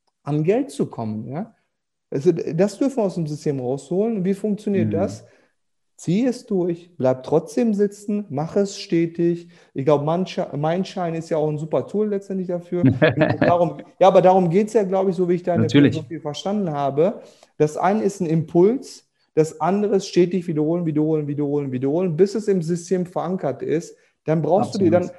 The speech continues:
Speaker 1: dann schaust du in einem halben Jahr zurück und belächelst das. Ach, wie ich da damals gesessen habe und zwei Minuten versucht habe zu meditieren und gedacht habe,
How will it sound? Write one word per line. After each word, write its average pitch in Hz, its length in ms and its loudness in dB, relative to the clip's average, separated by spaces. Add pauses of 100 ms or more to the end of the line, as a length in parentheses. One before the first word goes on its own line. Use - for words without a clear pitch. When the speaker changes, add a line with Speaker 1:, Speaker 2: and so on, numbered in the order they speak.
Speaker 1:
dann 170 120 2
schaust 240 360 0
du 247 40 -2
in 226 60 2
einem 196 160 0
halben 226 200 2
Jahr 208 120 2
zurück 208 300 0
und 196 280 -4
belächelst 180 680 2
das. 131 320 -2 (200)
Ach, 254 340 -2
wie 208 100 -2
ich 190 100 -6
da 202 140 0
damals 196 340 -2
gesessen 202 460 -2
habe 175 260 0
und 180 240 -4
zwei 196 180 0
Minuten 185 300 0
versucht 185 300 -6
habe 180 160 -4
zu 180 100 -10
meditieren 180 500 -4
und 175 240 -6
gedacht 175 300 -4
habe, 170 180 -2